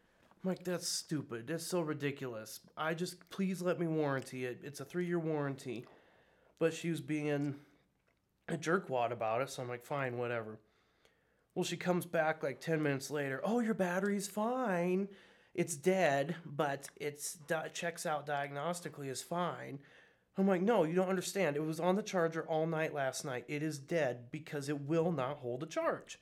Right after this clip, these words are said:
She's like, "Well, we can't warranty it because our system says it's fine." So I got into a fight with her over that. And I'm like, "Fine, I'm over this. Sell me a new one."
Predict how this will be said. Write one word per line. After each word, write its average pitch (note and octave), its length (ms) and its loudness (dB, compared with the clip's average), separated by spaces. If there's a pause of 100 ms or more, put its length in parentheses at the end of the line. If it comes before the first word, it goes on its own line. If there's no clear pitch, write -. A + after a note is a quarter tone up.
(520)
She's F3 200 -2
like, D3 140 -4
"Well, D3 320 2
we F3+ 100 2
can't E3+ 340 -2
warranty D3 500 0
it B2 100 -2
because C#3 340 -10
our C3 140 -12
system D3+ 400 -4
says B2+ 240 -4
it's - 140 -14
fine." A#2+ 420 -8 (880)
So C#3+ 240 4
I C3 120 4
got F#3 220 4
into F3+ 140 -4
a D#3 60 4
fight D3+ 360 0
with D3+ 200 2
her D3 200 2
over C3+ 220 0
that. A#2 380 -4 (1600)
And F3 120 6
I'm F#3 100 6
like, F3 140 2
"Fine, F3+ 400 2
I'm E3+ 100 4
over E3+ 220 4
this. A#2+ 320 -6 (280)
Sell - 320 4
me A3 140 6
a G#3 60 6
new F#3 180 8
one." G#2+ 260 0